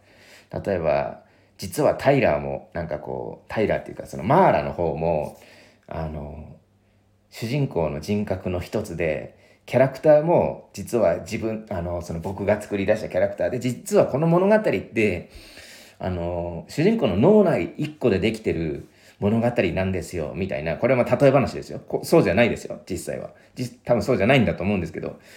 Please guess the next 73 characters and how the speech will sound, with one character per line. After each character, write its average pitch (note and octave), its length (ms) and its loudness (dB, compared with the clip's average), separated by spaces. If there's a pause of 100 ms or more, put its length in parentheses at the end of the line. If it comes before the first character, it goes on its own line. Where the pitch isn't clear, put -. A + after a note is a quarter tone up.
(680)
実 G#2 180 -6
は A#2+ 100 0
こ F2+ 140 -6
の E2 140 -4
ね、 G#2+ 200 -4
ビ G#2 120 -2
リ G#2+ 160 0
ー・ G#2 40 0
ミ G#2 100 -2
リ G2+ 100 -2
ガ G2 100 -2
ン F#2+ 80 -6
的 G2+ 180 -8
に B2+ 180 -2
こ E2+ 100 -6
の E2 60 -4
主 G2 120 -14
人 A#2 260 -4
公 D2+ 180 -6
が F2 120 0
実 E2+ 280 -4
は F#2 100 2
二 G2 200 0
十、 C3 320 2 (220)
二 G2+ 140 0
十 C3+ 220 2
人 C3+ 300 0 (200)
以 A#2+ 80 -4
上 G#2+ 160 0
の E2 100 -2
人 G2 220 -2
格 G2 180 -4
作 - 220 -10
っ - 20 -8
て - 160 -10
て、 - 380 -6
み - 80 -12
た - 100 -12
い - 40 -12
な。 - 80 -8
っ - 100 -12
て - 160 -4
い - 20 4
う F#3+ 40 6
の C#3+ 60 6
は、 - 80 0
そ D3 120 -2
う - 20 2
い F3+ 40 2
う F#3 40 2
の C#3 60 2
は - 80 -2
興 C#3+ 180 2
味 F2+ 100 -2
な F2 100 -2
い F2 40 -2
ん E2 40 -4
で D#2+ 40 -4
す - 80 -14
よ、 - 60 -14
そ E2 140 -8
う - 20 -4
い A#1 140 -8
う - 140 -14
考 G#2 140 -2
察 D2+ 260 -6
は。 C2+ 160 -6 (1600)
だ-、 - 140 2
な D#3 100 4
ん E3 80 0
か、 E2+ 220 4
そ - 120 -10
の、 D2 300 -6